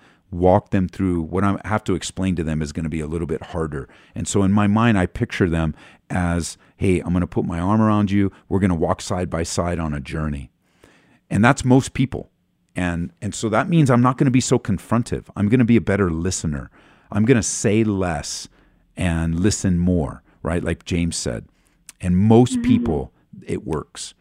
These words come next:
Speaker 1: Just let them talk it out. I don't have to answer every issue they say. I don't have to argue with them. I don't have to correct them. Say whatever you wanna say. But there are on occasion
Speaker 2: Yeah.
Speaker 1: people that I don't wanna walk with, that I need to be with them face to face.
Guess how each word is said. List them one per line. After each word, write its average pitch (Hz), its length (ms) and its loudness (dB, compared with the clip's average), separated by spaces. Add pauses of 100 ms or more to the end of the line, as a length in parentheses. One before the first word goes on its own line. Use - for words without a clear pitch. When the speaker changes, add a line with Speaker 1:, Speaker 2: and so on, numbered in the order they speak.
(120)
Speaker 1:
Just - 200 -6
let 95 100 -2
them 156 140 -2
talk 147 260 -6
it - 80 -4
out. 147 240 -2
I 107 60 -2
don't 151 100 0
have 151 140 -2
to - 120 -8
answer 107 280 -2
every 95 200 0
issue 95 220 -4
they 90 100 -4
say. - 180 -8
I - 20 -6
don't 139 80 -6
have 147 140 -4
to - 80 -8
argue 82 340 -6
with 87 140 -6
them. 113 180 -4
I 120 60 -4
don't 147 140 -2
have 135 140 -2
to - 80 -6
correct - 400 -12
them. 98 240 -2 (380)
Say - 300 -4
whatever 175 280 0
you 175 80 2
wanna 180 200 0
say. 233 340 -8 (1000)
But - 180 -2
there 110 160 4
are 104 40 4
on 113 180 4
occasion 165 520 2
Speaker 2:
Yeah. 101 120 0
Speaker 1:
people 95 460 0 (320)
that - 160 -4
I 98 120 0
don't 117 340 2
wanna 113 180 4
walk 73 340 -4
with, 82 320 -4 (220)
that 78 120 -2
I 101 120 4
need 123 200 4
to 110 60 4
be 107 200 4
with 107 220 2
them 87 180 0
face - 400 -2
to 101 100 -6
face. - 600 -6